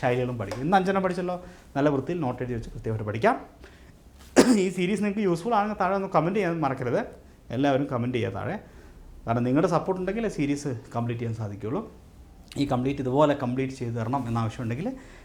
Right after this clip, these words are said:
താഴെ എല്ലാവരും ഒന്ന് കമന്റ് ചെയ്യട്ടെ. ഇത് ഇരുപത് ക്ലാസ്സുകളായിട്ട് തീർക്കണമെന്നാണ് ഞാൻ ആഗ്രഹിക്കുന്നത്. നിങ്ങളെല്ലാവരും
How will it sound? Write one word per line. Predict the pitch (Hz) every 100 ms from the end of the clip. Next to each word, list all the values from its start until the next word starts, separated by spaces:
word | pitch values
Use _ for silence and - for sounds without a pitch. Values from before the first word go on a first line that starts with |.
| - - -
താഴെ | 110 113
എല്ലാവരും | 113 117
ഒന്ന് | 113
കമന്റ് | 123 117 123
ചെയ്യട്ടെ. | 120 117 - - -
ഇത് | 123 202 113
ഇരുപത് | 123 135 131
ക്ലാസ്സുകളായിട്ട് | 120 117 123 120 139 226 - - - - -
തീർക്കണമെന്നാണ് | 120 117 135 123 113 117 113
ഞാൻ | 113
ആഗ്രഹിക്കുന്നത്. | 107 110 110 104 120 202 254 - - 127
നിങ്ങളെല്ലാവരും | 113 120 113 117 175